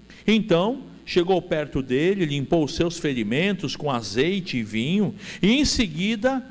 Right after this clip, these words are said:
os enfaixou. Depois disso, o samaritano o colocou no seu próprio animal e o levou para uma pensão, onde cuidou dele. No dia seguinte,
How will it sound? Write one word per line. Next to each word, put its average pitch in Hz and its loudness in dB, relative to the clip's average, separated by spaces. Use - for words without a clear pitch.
os 165 4
enfaixou. 208 2
Depois 240 4
disso, 226 -2
o 160 -2
samaritano 185 0
o 185 -4
colocou 175 4
no 156 -2
seu 151 0
próprio 208 0
animal 139 -2
e 190 6
o 247 6
levou 233 4
para 196 -4
uma 175 -2
pensão, 156 -4
onde 208 2
cuidou 220 2
dele. 226 0
No 226 6
dia 311 2
seguinte, 226 -4